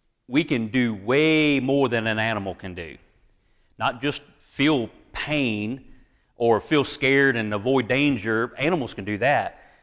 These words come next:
but we figure out security systems. We figure out self-defense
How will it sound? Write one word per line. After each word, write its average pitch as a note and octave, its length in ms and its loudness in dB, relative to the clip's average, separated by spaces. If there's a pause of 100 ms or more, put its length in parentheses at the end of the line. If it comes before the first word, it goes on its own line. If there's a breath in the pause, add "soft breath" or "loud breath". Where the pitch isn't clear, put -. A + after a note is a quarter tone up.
(120)
but A#2 260 2
we C#3 540 -2 (220)
figure A2+ 420 -2
out A2 220 -2
security - 560 -4
systems. - 800 -12 (800)
We C3 160 0
figure A#2 420 0
out G#2+ 280 2 (600 soft breath)
self-defense - 1300 -4